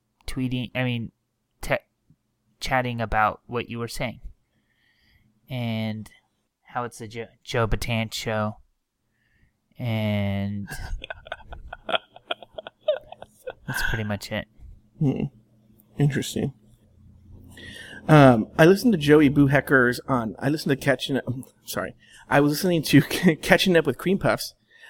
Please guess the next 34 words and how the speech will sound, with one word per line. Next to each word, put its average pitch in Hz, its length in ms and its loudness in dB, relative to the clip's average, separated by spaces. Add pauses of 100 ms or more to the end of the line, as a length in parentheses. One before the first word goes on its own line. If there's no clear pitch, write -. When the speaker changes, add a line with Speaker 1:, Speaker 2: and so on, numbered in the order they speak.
(120)
Speaker 2:
No, 170 120 6
I 143 60 2
was 143 100 2
listening 170 220 -4
to 143 60 -2
Cocktails 143 640 -2
and 120 80 -10
Cream 160 240 -10
Puffs. - 380 -8 (1080)
And, 135 360 2
um, 123 340 -4 (520)
Joey 185 460 4
and 139 240 2
Gary, 190 600 -2
you 147 120 -2
know, 143 120 6
Gary's 127 440 0
the 110 120 -8
other. 117 320 -8
Speaker 1:
Yeah, 101 420 -6
Speaker 2:
I 143 80 2
don't 185 100 2
know - 60 2
Speaker 1:
the - 60 4
Speaker 2:
if - 40 0
he's, 156 100 2
like, 135 100 -4
a 123 60 -2
guest 120 340 -4
host 165 300 -2
or - 60 -6
what 135 160 -2
he 123 120 2
is. 95 220 -8